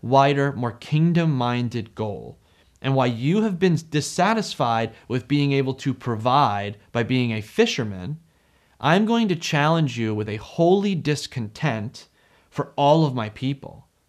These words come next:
and that you would become a fisher of men."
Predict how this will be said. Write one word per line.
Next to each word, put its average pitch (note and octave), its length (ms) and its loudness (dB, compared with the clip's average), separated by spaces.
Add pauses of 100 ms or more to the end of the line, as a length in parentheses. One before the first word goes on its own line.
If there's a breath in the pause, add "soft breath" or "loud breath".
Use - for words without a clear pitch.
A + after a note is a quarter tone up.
and B2+ 120 0
that B2 100 -2
you D3 160 4
would F#3 120 6
become A#2 400 0
a A#2 100 -6
fisher A2+ 540 -6 (260 soft breath)
of G#2 160 -6
men." G#2+ 560 -6